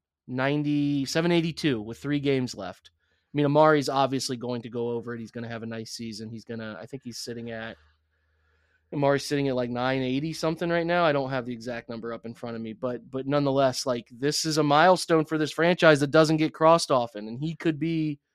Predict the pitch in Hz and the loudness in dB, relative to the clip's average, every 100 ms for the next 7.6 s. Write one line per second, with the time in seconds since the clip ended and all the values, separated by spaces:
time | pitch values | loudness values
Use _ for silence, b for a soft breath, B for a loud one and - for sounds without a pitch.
0 | _ _ _ - 143 143 147 151 - 156 | _ _ _ -6 -2 4 6 4 4 4
1 | 165 - 107 123 147 160 147 139 151 143 | 4 2 -6 -4 -4 -4 -6 -2 -2 -2
2 | - 156 151 - 151 143 131 - 147 143 | 0 0 2 -2 -2 -2 -2 -2 -2 -2
3 | 151 147 143 123 - _ _ _ _ - | -2 0 0 -2 -6 _ _ _ _ -6
4 | 143 135 139 127 123 - 139 - 180 147 | -4 -2 0 2 0 -2 -2 4 6 6
5 | 160 156 147 143 156 151 131 120 - 120 | 2 -4 -4 4 6 6 6 0 -2 -4
6 | - 151 156 151 196 165 151 135 127 139 | -4 -8 0 4 6 8 8 6 4 6
7 | 143 139 127 117 117 117 | 6 6 0 0 -2 -4